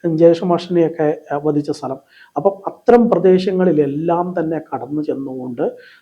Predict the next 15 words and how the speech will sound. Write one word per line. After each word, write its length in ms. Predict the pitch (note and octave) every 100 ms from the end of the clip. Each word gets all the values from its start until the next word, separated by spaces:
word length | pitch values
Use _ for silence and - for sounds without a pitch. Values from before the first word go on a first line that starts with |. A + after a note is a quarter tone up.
| -
അവിടുത്തെ 500 | D3 D#3 F3+ F3+ F3+
ഒന്നോ 420 | F3 C#3+ D#3 F3+
രണ്ടോ 360 | E3 D#3 D#3+ E3
മൂന്നോ 680 | D#3+ D3 E3 F3+ F#3 E3+ -
ഡിവിഷനുകളിൽ 480 | D3+ D3+ E3 D3
അല്ലെങ്കിൽ 240 | C#3+ D3 D#3
വാർഡുകളിൽ 520 | B2+ C3+ D3 D3+ D3+
മാത്രമേ 540 | C#3+ B2+ C#3 - F3+
സ്ഥാനാർത്ഥിയെ 720 | F3 F3 C#3 D3+ D#3 - - D#3+
നിർത്താൻ 380 | D3+ - G#3+
പറ്റാത്തതായിട്ട് 720 | G3+ F3+ F#3 E3+ F3 D#3 D3 B3 - - - _
ഭാരതീയ 300 | G3 G3 F#3
ജനതാ 160 | F3+ F3
പാർട്ടിക്ക് 560 | E3+ D#3+ D3+ E3 D3+ C#3+
പറ്റിയിട്ടുള്ളൂ. 440 | D#3 C#3 C#3 A#2+